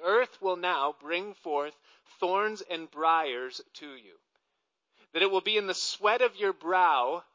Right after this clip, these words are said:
that you will cause the earth to bud and to bring forth. It's no longer going to be easy for you, but the time that you live upon the earth is going to be in difficulty. There will be affliction.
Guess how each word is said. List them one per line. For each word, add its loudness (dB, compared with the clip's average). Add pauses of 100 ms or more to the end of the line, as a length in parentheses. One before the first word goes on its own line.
(140)
that -6
you -10
will -4
cause 0
the -10
earth -2
to -10
bud 2
and -10
to -16
bring -6
forth. -6
It's -14
no 0
longer 0
going -2
to -16
be -12
easy -8
for -10
you, -16 (640)
but -8
the -6
time 2
that 0
you -10
live 0
upon -4
the -10
earth -8
is -20
going -8
to -20
be -12
in -10
difficulty. -12 (100)
There -10
will -12
be -18 (100)
affliction. -20